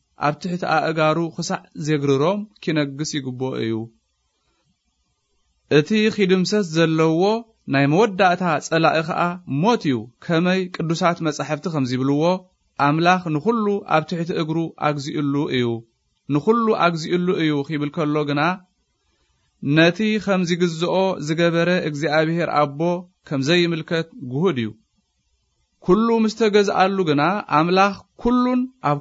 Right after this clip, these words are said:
ኵሉን ምእንቲ ኺኸውን፣ ወልድ ንገዛእ ርእሱ ነቲ ኵሉ ዘግዝኣሉ ኺግዛእ እዩ። እንተዘይኮነስ እቶም ኣብ ክንዲ ምዉታት ዝጥመቑ ደኣ እንታይ እዩ ረብሓኦም? ብሱሩ ምዉታት ዘይትንስኡ እንተኾይኖምሲ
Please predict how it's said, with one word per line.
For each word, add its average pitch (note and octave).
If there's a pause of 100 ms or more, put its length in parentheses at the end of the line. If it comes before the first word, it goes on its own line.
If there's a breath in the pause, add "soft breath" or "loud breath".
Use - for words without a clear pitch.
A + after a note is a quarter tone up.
ኵሉን A3
ምእንቲ E3
ኺኸውን፣ C#3+ (260)
ወልድ F3
ንገዛእ D#3
ርእሱ F3+ (680)
ነቲ C#3+
ኵሉ G3+ (160)
ዘግዝኣሉ D#3 (280)
ኺግዛእ C#3+
እዩ። B2 (500)
እንተዘይኮነስ D3 (960)
እቶም G3 (100)
ኣብ D#3+
ክንዲ F#3
ምዉታት F3+
ዝጥመቑ F3 (100)
ደኣ C#3+ (220)
እንታይ D#3+
እዩ D#3+
ረብሓኦም? C3+ (380)
ብሱሩ F#3 (100)
ምዉታት F#3+
ዘይትንስኡ F3
እንተኾይኖምሲ E3+